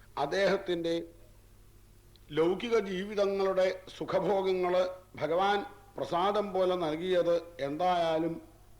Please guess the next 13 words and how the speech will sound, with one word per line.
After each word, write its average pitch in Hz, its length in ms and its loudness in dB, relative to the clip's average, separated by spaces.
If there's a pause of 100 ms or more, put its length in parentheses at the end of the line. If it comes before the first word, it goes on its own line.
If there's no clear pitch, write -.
(140)
അനുഭവിക്കുമ്പോഴൊന്നും 170 1000 0 (100)
തന്നെ 165 260 2 (1160)
തൻ്റെ 185 340 0
മഹാഭാഗവതോത്തമൻ 202 1400 2 (1000)
എന്ന 220 140 0 (140)
ആ - 20 2 (140)
പദവിക്ക് 185 540 0 (680)
ഒരണുവിനും 147 640 0 (500)
മാറ്റം 110 300 -6 (100)
വരുത്തുണ്ടായിട്ടില്ല. 120 920 -8 (840)
അതാണ് 170 320 0 (460)
ഒറ്റ - 200 -8 (160)
വാക്കിൽ 202 400 0